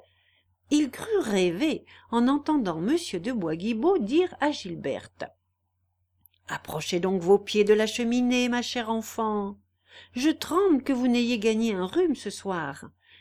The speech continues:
et je ne me le pardonnerai de ma vie. » Puis, entraîné par une expansion extraordinaire, le marquis, se retournant vers le charpentier, lui tendit la main en disant : « Approche donc aussi, toi,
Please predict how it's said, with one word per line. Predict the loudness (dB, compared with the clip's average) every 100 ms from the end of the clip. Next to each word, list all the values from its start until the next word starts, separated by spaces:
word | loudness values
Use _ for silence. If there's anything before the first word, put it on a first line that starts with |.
| -2
et | 0
je | 4
ne | 4 6
me | 6
le | 4 2
pardonnerai | 2 -2 0 -2 0 -2 -2
de | -2
ma | 0 0
vie. » | 0 -2 -4 _ _ _ _ _ _ _ _ _ _ _ _ _ _ _ _ _ _ -6
Puis, | 6 6 6 -2 _ _ _ _
entraîné | -2 -2 0 4 4 2
par | -2 -2
une | -2
expansion | -2 -8 -6 -6 -4 -10 -10
extraordinaire, | -10 -4 -4 -4 -8 -4 0 0 -2 -6 -12 _ _ _ _
le | 4 6
marquis, | 4 0 -6 -4 -2 -2 -6 _ -14
se | -10
retournant | -2 -2 -2 -6 -8 -8
vers | -8 -8
le |
charpentier, | -6 -6 -6 -4 -4 0 0 -2 _ _ -20 -14 -4
lui | -2
tendit | 2 4 6 4
la | 4
main | 2 2
en | 0
disant : « | -4 -8 -8 -8 -10 _ _ _ _ _ _ _
Approche | -6 -6 -2 0 0
donc | 0 0 0
aussi, | -4 -4 -4 -4 -6
toi, | -4 -2 -2 -6